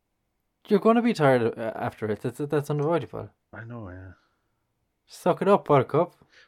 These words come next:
Speaker 2: Well, I'll do it Wednesday.
Speaker 1: Yes. Um, and then keep us on, and if not, I'm gonna keep hounding you about it in every episode since.
Speaker 2: Hmm.
Speaker 1: Before we go, just because I've, I've realised the clock has just hit twenty twenty o'clock,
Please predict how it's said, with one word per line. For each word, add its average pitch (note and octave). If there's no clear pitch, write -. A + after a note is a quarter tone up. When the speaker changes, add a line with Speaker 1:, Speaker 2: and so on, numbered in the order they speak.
Speaker 2:
Well, C3
I'll C3+
do F3
it D3
Wednesday. A2
Speaker 1:
Yes. -
Um, A#2
and A#2
then A2+
keep -
us A2+
on, A#2
and A2+
if A2
not, B2+
I'm B2+
gonna A2+
keep B2
hounding B2
you A#2
about A#2
it A2+
in A#2
every A#2
episode A#2+
since. C#3
Speaker 2:
Hmm. D#3
Speaker 1:
Before E3+
we E3
go, E3
just -
because C#3
I've, B2
I've A#2+
realised B2
the A2+
clock B2+
has A#2
just -
hit A#2
twenty B2+
twenty C3
o'clock, B2+